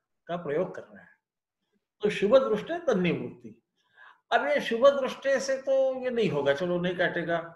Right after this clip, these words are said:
तो फिर क्या होगा? शुभ मात्र संबंधात जांगुलिक। यदि इससे केवल शुभ ग्रहों का संबंध होगा,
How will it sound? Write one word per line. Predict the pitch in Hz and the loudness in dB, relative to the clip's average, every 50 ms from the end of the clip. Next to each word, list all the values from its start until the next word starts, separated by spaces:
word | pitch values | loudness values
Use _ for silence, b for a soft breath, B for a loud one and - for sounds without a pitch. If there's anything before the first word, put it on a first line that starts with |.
| _ _ _ _ _ _ _ _ _ _ _ _ _ _ _ _ _ _ _ - | _ _ _ _ _ _ _ _ _ _ _ _ _ _ _ _ _ _ _ -12
तो | 180 165 | -6 0
फिर | - 208 208 208 | 2 2 2 4
क्या | 208 208 196 | 4 2 2
होगा? | 190 190 185 196 196 190 | 2 2 0 -2 -4 -4
शुभ | 170 - - 170 190 | -6 -4 0 2 2
मात्र | 233 226 233 233 233 226 233 214 - | 2 2 2 2 2 0 -2 -2 0
संबंधात | 196 214 202 196 196 196 196 196 190 202 214 208 - - - 139 | 0 0 2 2 0 0 0 0 0 0 -2 -2 -6 -10 -12 -8
जांगुलिक। | 123 143 143 151 160 165 151 151 - - 143 - _ _ _ _ _ _ _ _ _ _ _ _ _ _ _ _ _ _ _ _ _ _ - | -6 -6 -6 -4 -6 -6 -8 -8 -10 -14 -20 -20 _ _ _ _ _ _ _ _ _ _ _ _ _ _ _ _ _ _ _ _ _ _ -8
यदि | 139 156 156 175 226 240 240 | -6 -6 -4 -4 -6 -6 -8
इससे | - - 170 180 - - - - - 214 214 | -8 -10 -10 -10 -10 -10 -8 -4 0 0 0
केवल | 208 - 190 180 175 190 190 | 0 -2 -4 -4 -4 -4 -4
शुभ | - - 185 180 202 202 | -6 -6 -4 -4 -4 -2
ग्रहों | 190 175 165 170 170 | -2 -4 -4 -4 -2
का | 156 151 | -2 -2
संबंध | 143 - 135 127 123 123 123 | -2 -4 -6 -8 -8 -8 -8
होगा, | 120 104 110 110 107 - 131 151 185 196 202 202 - | -8 -8 -10 -12 -10 -10 -8 -6 -6 -8 -8 -12 -14